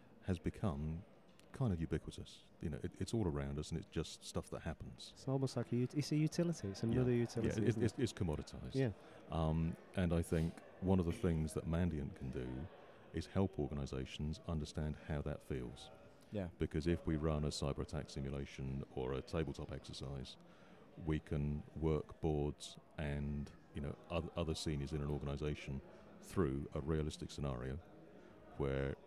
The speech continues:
Speaker 1: we take what we've learnt from having three hundred guys around the world on the front line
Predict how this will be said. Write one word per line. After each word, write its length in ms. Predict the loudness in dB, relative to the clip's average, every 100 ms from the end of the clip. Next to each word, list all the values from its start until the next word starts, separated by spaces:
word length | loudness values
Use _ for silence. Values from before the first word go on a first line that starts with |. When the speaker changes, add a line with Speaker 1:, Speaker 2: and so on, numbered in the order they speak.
| 0
Speaker 1:
we 120 | 0
take 320 | 0 -2 -2
what 120 | -4 -2
we've 140 | -2 0
learnt 420 | 2 0 -2 -8 -10
from 240 | -4 -2
having 440 | -2 -2 -2 -4 -6 -12
three 200 | -4 -2
hundred 200 | -2 -4
guys 260 | -2 -2 -2
around 160 | -4 -4
the 60 |
world 260 | -4 -4 -4
on 60 |
the 60 | -6
front 280 | -4 -4 -2
line 320 | -2 -2 -4